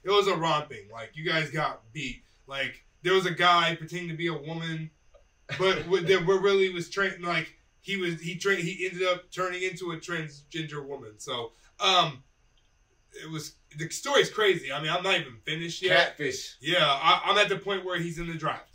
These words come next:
Speaker 1: So
Speaker 2: Yeah,
Speaker 1: team,
Speaker 2: and
Speaker 1: teams, twenty-eight teams have asked him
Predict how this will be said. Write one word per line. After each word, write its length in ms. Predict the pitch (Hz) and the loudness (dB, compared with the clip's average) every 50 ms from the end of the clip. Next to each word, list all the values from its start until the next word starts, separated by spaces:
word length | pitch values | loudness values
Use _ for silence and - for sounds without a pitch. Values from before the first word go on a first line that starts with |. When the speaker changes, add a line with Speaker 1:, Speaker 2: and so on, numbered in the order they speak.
| - - | -20 -18
Speaker 1:
So 400 | - 143 139 127 120 113 110 110 113 | -12 -10 -10 -10 -10 -12 -14 -16 -10
Speaker 2:
Yeah, 260 | 123 147 160 190 226 247 277 277 269 262 214 175 - 131 127 131 | -2 4 4 6 6 6 4 4 2 2 0 0 0 -2 -2 -2
Speaker 1:
team, 180 | 135 220 226 220 | 0 0 0 0
Speaker 2:
and 60 | 185 - | -2 -2
Speaker 1:
teams, 360 | 214 233 233 226 185 165 - | -2 -2 -2 -2 -4 -8 -8
twenty-eight 440 | - 214 233 233 233 214 208 175 165 | -4 -2 0 2 2 2 0 0 -2
teams 280 | 208 214 208 185 175 | -6 -8 -6 -6 -6
have 100 | 170 160 | -4 -2
asked 320 | 165 160 156 143 - - - | -2 -2 -2 -2 -6 -10 -12
him 120 | 135 117 | -12 -12